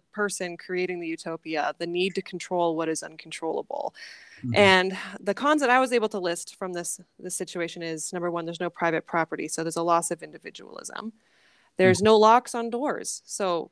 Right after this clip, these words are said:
Speaker 1: a safety issue. The first thing I think of is I need to have locks on my doors. <laughs>
Speaker 2: Yeah. <laughs>
Speaker 1: Um, everything is simple. Simple clothes, simple jobs, tasks. You have a loss of identity.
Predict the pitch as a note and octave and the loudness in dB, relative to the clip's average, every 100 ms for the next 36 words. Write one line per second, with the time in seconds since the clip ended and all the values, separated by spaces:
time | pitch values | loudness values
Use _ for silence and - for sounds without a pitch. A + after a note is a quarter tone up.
0 | _ F#3+ F#3+ B3 G#3+ E3 - - - - | _ -12 -4 -4 -4 -6 -8 -10 -10 0
1 | G3 F4+ F4 A#3 G#3+ A3+ A3+ G3 G3 A3 | 6 8 8 6 8 6 4 6 6 6
2 | A#3 A3 G3+ G#3+ - F#3+ F3+ E3+ D#3+ E4 | 6 6 6 2 0 -10 -10 -8 -2 0
3 | G4 D4 C#4+ C#4 - G3 A#3+ - B3 C4 | 0 4 6 8 6 6 6 6 4 4
4 | F#3+ A#3+ - - - - - A#3 A3+ G#3 | 4 2 0 -8 -20 -20 -8 -4 -2 -4
5 | - C4 E4 F4+ E4 E4 C4 C#4+ D4 E3 | -2 -2 -2 -8 -8 -8 -8 -10 -8 -8
6 | - G#3+ G3 F#3+ - B3 B3+ A3 G3 F3 | -8 -10 -6 -6 -2 -2 -2 -6 -6 -8
7 | A3 G#3 G#3 G3+ - F#3+ F#3+ F#3+ - - | -2 4 4 2 -2 0 0 0 -10 -20
8 | _ _ _ - A3 B3 A#3+ A#3+ A3 G#3+ | _ _ _ -2 0 2 0 0 -2 -4
9 | G#3 A3+ G#3+ - - | -2 -2 -4 -6 -10